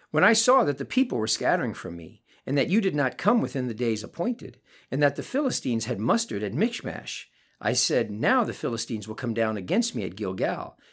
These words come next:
and I have not sought the favor of the Lord.' So I forced myself and offered the burnt offering." It was Saul's lack of faith that angered God,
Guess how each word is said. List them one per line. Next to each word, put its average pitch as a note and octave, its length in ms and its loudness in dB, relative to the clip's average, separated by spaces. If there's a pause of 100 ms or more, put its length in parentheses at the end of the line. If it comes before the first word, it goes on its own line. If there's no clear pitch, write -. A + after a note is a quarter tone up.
(140)
and A2 100 -2
I A2+ 100 2
have G2+ 160 -2
not A2 260 -2
sought - 400 0
the - 40 -8
favor F#2+ 360 -2
of F#2 100 -8
the F#2+ 80 -8
Lord.' C#3 400 -6 (520)
So B2+ 180 2
I G#2+ 80 4
forced - 480 0
myself - 560 -8 (160)
and A#2 180 -6
offered A#2+ 380 -2
the F#2 80 -8
burnt F2+ 260 -6
offering." - 520 -8 (840)
It B3+ 120 2
was A#3 160 4
Saul's A3 320 4
lack G3 300 0
of D3+ 80 -6
faith A3 380 -4
that G#2 160 -4
angered G#2 320 -6
God, A2+ 400 -6